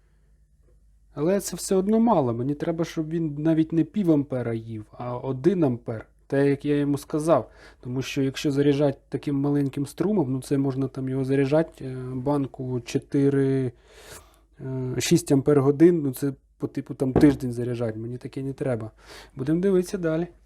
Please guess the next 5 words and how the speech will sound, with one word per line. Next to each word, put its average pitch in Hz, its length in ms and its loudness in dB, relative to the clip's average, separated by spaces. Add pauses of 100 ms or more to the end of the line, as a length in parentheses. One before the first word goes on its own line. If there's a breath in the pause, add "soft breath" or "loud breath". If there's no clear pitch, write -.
(460 soft breath)
Так, 131 380 2
трохи 135 300 -2
більше 139 360 -2
двохсот 131 420 -2
міліампер, 127 680 -2